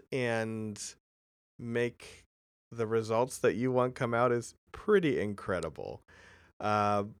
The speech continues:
so let's talk about, oh, and, and I guess the other thing that we should kind of talk about too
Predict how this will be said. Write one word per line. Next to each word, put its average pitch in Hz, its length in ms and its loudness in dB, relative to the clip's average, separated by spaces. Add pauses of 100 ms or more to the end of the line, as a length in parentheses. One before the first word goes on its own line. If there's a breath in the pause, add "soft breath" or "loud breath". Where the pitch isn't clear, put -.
(100)
so - 240 0
let's 254 360 -4
talk - 400 -2
about, 98 840 0 (840)
oh, 214 140 12
and, 185 300 8
and 180 140 4
I 190 40 10
guess 285 200 4
the 277 140 6
other 196 140 6
thing 180 220 -2
that 135 120 6
we 147 100 2
should - 180 -2
kind 143 240 0
of 104 160 0
talk 147 260 -2
about 107 260 -4
too 143 340 2